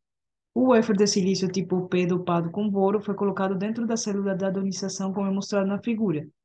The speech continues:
onde o silício será o eletrodo de trabalho ou o ánodo. A solução de latri-, de ataque eletroquímico é composta por ácido fluorídrico e, e etanol absoluto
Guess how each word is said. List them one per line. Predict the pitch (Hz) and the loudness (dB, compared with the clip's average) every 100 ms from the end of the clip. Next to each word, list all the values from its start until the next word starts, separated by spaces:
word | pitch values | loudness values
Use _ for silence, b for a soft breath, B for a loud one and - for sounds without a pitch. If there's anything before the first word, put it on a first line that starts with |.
| _ - | _ -6
onde | 208 226 | 0 2
o | 254 | 2
silício | 254 220 214 226 220 | 2 2 2 0 -2
será | 208 196 196 | 0 0 0
o | |
eletrodo | 190 190 185 190 | 0 -2 -2 -4
de | 190 196 - - | -4 -6 -8 -4
trabalho | 202 180 185 190 220 220 | 0 2 2 2 4 4
ou | 226 233 | 4 4
o | |
ánodo. | 190 170 156 151 - _ _ _ | 2 0 -2 -8 -12 _ _ _
A | 214 | 0
solução | 226 254 240 226 | 2 4 4 4
de | 220 | 4
latri-, | 202 196 196 - | 4 2 -2 -6
de | 185 | -2
ataque | 190 190 190 190 | -2 -2 -4 -2
eletroquímico | 190 202 233 226 214 214 226 233 | -2 0 0 -2 0 2 2 0
é | |
composta | 226 208 202 202 208 | -2 -2 -2 -2 -4
por | 208 196 | -2 0
ácido | 196 196 214 | 0 -2 -4
fluorídrico | 208 220 208 202 220 233 247 240 | -2 -2 0 -2 -2 -6 -6 -6
e, | 202 214 220 - _ _ | -4 -4 -6 -12 _ _
e | 214 233 | -4 0
etanol | 226 226 233 202 208 | 0 0 0 0 0
absoluto | 214 - 247 220 226 240 302 294 | -2 -4 -4 -2 -2 -4 -8 -10